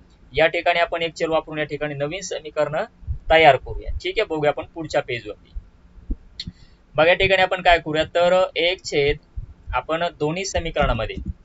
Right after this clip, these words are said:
या ठिकाणी मी लिहितो दोन्ही समीकरणामध्ये, दोन्ही समीकरणामध्ये, मध्ये आपण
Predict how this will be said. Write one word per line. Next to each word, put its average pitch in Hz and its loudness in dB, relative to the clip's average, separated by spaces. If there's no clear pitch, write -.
या 120 -8
ठिकाणी 143 -6
मी 147 -6
लिहितो 139 -8
दोन्ही 147 -4
समीकरणामध्ये, 143 -4
दोन्ही 135 -6
समीकरणामध्ये, 127 -4
मध्ये 110 -2
आपण 123 -2